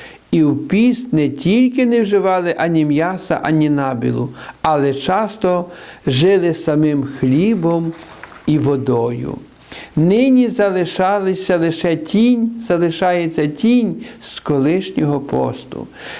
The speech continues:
Свята Церква, бачачи, як вірні, то через слабше здоров'я, то через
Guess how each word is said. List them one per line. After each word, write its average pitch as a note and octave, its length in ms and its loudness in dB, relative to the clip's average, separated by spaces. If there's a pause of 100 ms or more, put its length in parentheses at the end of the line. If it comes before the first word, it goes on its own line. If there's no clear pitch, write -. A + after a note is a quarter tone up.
Свята G3 640 0
Церква, A3+ 640 0
бачачи, E3 720 -2
як E3+ 320 0
вірні, D#3+ 680 2 (460)
то F#3 200 2
через F3+ 420 0
слабше G3+ 440 0
здоров'я, D#3 640 0
то G3 180 2
через F#3+ 400 0